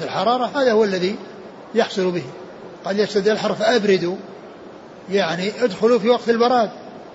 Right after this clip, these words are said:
أو أخروها إلى وقت البراد، أي البراد في الجملة،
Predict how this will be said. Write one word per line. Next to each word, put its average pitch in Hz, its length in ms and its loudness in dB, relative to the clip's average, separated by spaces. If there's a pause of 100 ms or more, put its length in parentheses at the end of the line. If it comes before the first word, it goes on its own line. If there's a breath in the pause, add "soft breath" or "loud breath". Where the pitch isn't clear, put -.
أو 233 180 4
أخروها 220 540 4
إلى 233 100 4
وقت 247 220 2
البراد، 226 420 4 (600)
أي 214 120 4
البراد 208 400 2
في 190 100 -4
الجملة، 226 460 0